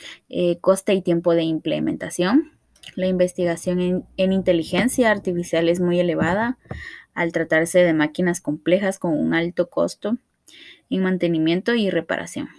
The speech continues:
La falta de cualificación, que para poder implementar los proyectos de la inteligencia artificial se debe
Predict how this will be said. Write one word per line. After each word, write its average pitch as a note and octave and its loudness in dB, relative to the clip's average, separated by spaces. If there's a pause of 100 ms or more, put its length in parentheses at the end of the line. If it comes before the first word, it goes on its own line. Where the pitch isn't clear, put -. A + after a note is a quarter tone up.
(960)
La E3 0 (180)
falta F3 0
de E3+ 4
cualificación, E3 -4 (680)
que G3 -4
para F3 0
poder E3 4
implementar F#3 -2
los G3 -2
proyectos F#3 -2
de F#3+ -2
la F#3 0
inteligencia E3 -6
artificial G#3 -4 (180)
se F#3 -2
debe E3+ 4